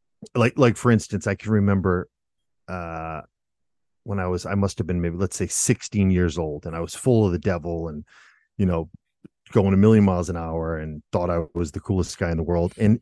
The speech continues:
and didn't interact with the world as an amputee. I just didn't, I just pretended I wasn't an amputee. Now, that was my way to li-, deal with life. Was, you know, was normal in col-, uh, in high school. I couldn't play sports, and I was always a big dude. You know, I'm a big guy.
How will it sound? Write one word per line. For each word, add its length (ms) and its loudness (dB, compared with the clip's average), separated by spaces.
and 120 4
didn't 380 2
interact 480 0
with 100 -2
the 60 -2
world 300 2
as 160 -2
an 60 -2
amputee. 480 -4
I 80 -4
just 240 -8
didn't, 240 0
I 80 0
just 200 -2
pretended 360 0
I 60 0
wasn't 400 -4
an 80 -4
amputee. 520 -10
Now, 120 -6
that 80 -4
was 140 0
my 100 0
way 160 0
to 80 -6
li-, 300 -8
deal 160 -2
with 120 -8
life. 220 -12
Was, 200 2
you 100 2
know, 260 -4
was 220 -4
normal 420 6
in 120 6
col-, 300 -2
uh, 220 -2
in 100 -4
high 180 0
school. 420 -2
I 100 -6
couldn't 220 -2
play 160 0
sports, 500 -2
and 80 -2
I 60 0
was 120 0
always 220 -2
a 40 -8
big 420 -6
dude. 420 0
You 60 -2
know, 60 0
I'm 100 0
a 60 -2
big 260 -2
guy. 480 -4